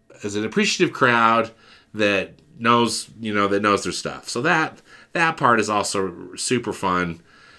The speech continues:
And then T-, T C M does a nice job of getting really either, uh, you know, it, it depends on the film. A lot of the films were, you know, just digital, uh, digital prints of the film.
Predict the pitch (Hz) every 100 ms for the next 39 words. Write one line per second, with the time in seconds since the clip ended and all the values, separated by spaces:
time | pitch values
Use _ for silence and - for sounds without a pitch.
0 | - _ - 139 147 147 147 139 - -
1 | _ _ _ _ - _ _ _ _ -
2 | - - - 151 - 143 135 127 120 127
3 | - 139 127 117 123 113 107 117 120 107
4 | 107 - _ - - - 127 120 110 92
5 | 80 - - 113 113 110 107 117 139 135
6 | 143 151 190 190 185 165 - 160 160 160
7 | _ - - - - 135 151 160 156 151
8 | 127 151 147 131 117 120 120 120 117 -
9 | 131 131 135 135 139 - - - - 107
10 | 104 98 _ _ - _ - 127 143 135
11 | - 131 127 123 127 120 120 127 123 123